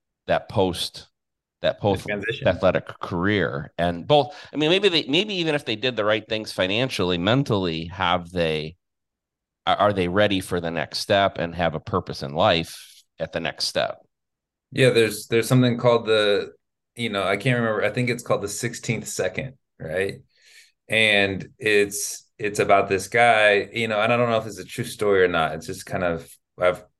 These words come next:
Speaker 2: I've heard it from a fellow athlete. And it's about this guy who, you know, he set out a goal to be the valedictorian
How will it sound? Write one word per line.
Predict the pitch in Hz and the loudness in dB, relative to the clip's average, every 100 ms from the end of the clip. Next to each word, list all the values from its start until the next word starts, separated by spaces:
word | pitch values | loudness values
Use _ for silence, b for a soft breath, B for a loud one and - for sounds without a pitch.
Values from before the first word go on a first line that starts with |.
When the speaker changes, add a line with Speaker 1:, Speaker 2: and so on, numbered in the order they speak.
| - | -2
Speaker 2:
I've | 95 85 | 0 2
heard | 104 92 | 4 4
it | 90 - | 2 0
from | 90 87 85 82 | -2 -2 -2 -4
a | 78 | -2
fellow | 90 87 | 0 0
athlete. | 82 85 - 85 67 - b b b b b _ | 0 -2 -4 -10 -10 -16 b b b b b _
And | 95 98 95 92 | -2 2 2 0
it's | - | 0
about | 95 95 95 | 2 2 2
this | 92 - | -2 -2
guy | 107 107 101 | 2 6 6
who, | 98 101 95 92 90 87 - _ _ _ | 4 0 0 0 -2 -6 -12 _ _ _
you | 101 92 | -10 -6
know, | 82 82 82 - _ _ | -4 -4 -8 -16 _ _
he | - 107 | -10 -6
set | 104 110 | 2 6
out | 107 101 | 8 8
a | |
goal | 98 107 107 104 | 6 6 6 4
to | |
be | 101 101 98 95 - - - | 0 0 0 0 -4 -12 -10
the | - | -4
valedictorian | 92 95 98 95 - 104 95 92 85 85 | 2 6 6 4 0 -2 0 0 -2 -4